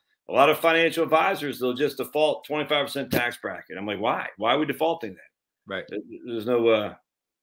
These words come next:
Speaker 1: all right, let's keep going here. Uh, a couple people knew about Yukon Cornelius and the Rudolph the Red-Nosed Reindeer. Okay, what does the I R S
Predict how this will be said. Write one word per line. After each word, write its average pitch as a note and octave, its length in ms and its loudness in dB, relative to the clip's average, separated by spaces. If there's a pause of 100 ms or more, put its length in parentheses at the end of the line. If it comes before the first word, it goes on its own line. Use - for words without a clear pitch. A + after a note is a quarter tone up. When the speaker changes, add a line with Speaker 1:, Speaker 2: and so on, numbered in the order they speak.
Speaker 1:
all - 40 -20
right, - 120 -20
let's - 120 -14
keep E2+ 220 -14
going D2+ 240 -14
here. C2 260 -14 (560)
Uh, G2+ 200 0
a - 60 -6
couple C3+ 220 6
people C3+ 300 0
knew C#3 240 4
about C#3 280 6
Yukon D#3+ 440 2
Cornelius C4 1000 6
and F3 100 -2
the F3 60 0
Rudolph G#3+ 400 4
the G3+ 80 -14
Red-Nosed G#3+ 420 0
Reindeer. G3+ 400 2
Okay, D3+ 240 6
what F3+ 200 4
does A#3 200 4
the G#3 160 -10 (100)
I F#3+ 140 8
R G3 140 6
S F#3+ 440 4